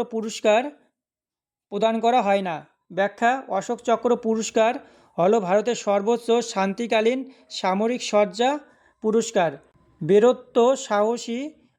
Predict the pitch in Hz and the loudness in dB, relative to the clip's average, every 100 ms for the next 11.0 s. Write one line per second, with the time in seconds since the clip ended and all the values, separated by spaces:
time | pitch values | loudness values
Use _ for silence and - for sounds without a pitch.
0 | _ 190 196 226 240 240 247 202 202 196 | _ -4 -2 -2 -4 -2 -2 -2 0 0
1 | 262 - _ _ _ _ _ - 180 196 | -2 -10 _ _ _ _ _ -8 -6 -2
2 | 175 247 240 240 233 262 269 196 202 214 | 0 0 0 -2 0 0 -2 -2 -2 0
3 | 226 302 - _ _ _ 156 196 233 240 | -2 -2 -10 _ _ _ -2 2 2 2
4 | 196 - 240 220 220 233 196 214 196 165 | -2 -6 -6 -4 -2 -4 0 0 0 -4
5 | 143 _ _ _ _ _ - 208 240 254 | -8 _ _ _ _ _ -2 0 0 -2
6 | 247 214 226 247 226 247 254 233 208 233 | 2 2 2 0 -2 -4 -2 -2 0 0
7 | 233 269 - _ - 196 202 214 233 226 | 0 -2 -6 _ -6 -2 -2 -4 0 0
8 | 247 285 254 - 202 214 214 175 151 - | 0 -2 -8 -4 -2 0 0 0 -2 -4
9 | _ - 165 196 226 226 240 220 233 233 | _ -6 2 4 4 4 0 0 -4 -4
10 | 220 220 - 202 240 - - 208 202 220 | -4 -4 0 0 0 -6 -4 -4 -2 -4